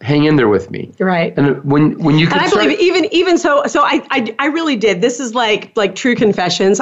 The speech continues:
Speaker 2: I threw a massive tantrum
Speaker 1: You did throw a
Speaker 2: on
Speaker 1: massive
Speaker 2: Wednesday,
Speaker 1: tantrum, which was
Speaker 2: Wednesday night.
Speaker 1: very out of character.
Speaker 2: It was out of, I, I counted on
Speaker 1: As
Speaker 2: my
Speaker 1: a matter of fact, what you
Speaker 2: fingers.
Speaker 1: did,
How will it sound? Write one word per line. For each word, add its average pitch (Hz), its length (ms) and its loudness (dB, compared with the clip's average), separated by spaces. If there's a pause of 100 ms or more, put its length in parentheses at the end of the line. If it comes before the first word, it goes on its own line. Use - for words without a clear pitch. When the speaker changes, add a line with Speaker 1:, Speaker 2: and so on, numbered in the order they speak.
Speaker 2:
I 269 280 0
threw 208 580 2
a 180 220 0
massive 214 720 2
tantrum 185 500 0
Speaker 1:
You 240 220 2
did 180 320 2
throw 170 140 0
a - 20 2
Speaker 2:
on 151 60 0
Speaker 1:
massive 160 180 2
Speaker 2:
Wednesday, 202 200 2 (200)
Speaker 1:
tantrum, 175 60 2
which 185 160 4
was 190 180 4
Speaker 2:
Wednesday 240 80 2
night. 214 200 2
Speaker 1:
very 214 300 2
out 156 300 2
of 127 140 -6
character. 139 280 0
Speaker 2:
It 294 60 2
was 302 140 0
out 294 140 2
of, 285 100 -2
I, 294 220 0
I 302 60 -2
counted 392 300 -2
on 294 100 -2
Speaker 1:
As 254 80 0
Speaker 2:
my 277 60 0
Speaker 1:
a 302 80 0
matter - 0 - (120)
of - 40 2
fact, 220 140 0
what 220 140 0
you 233 180 -2
Speaker 2:
fingers. 160 80 -10
Speaker 1:
did, 151 420 0